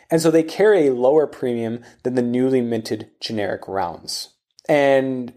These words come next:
the, the person buying them sort of ends up with whatever S D Bullion or, or whatever other dealer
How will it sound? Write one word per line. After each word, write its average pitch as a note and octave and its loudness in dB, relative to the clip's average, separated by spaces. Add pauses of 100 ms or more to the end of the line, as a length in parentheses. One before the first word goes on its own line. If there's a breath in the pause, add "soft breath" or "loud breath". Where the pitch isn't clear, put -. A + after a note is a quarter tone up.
the, C3+ 0
the B2+ -4
person B2 -2
buying F#3 2
them C3+ 0
sort C3 -2
of A#2+ -2
ends B2 -4
up A2 0
with A2 -2
whatever A2 0
S G#2+ -8
D A2+ -10
Bullion G#2 -6
or, G#2+ -6
or G#2+ -6
whatever A#2 0
other A2 0
dealer A2 0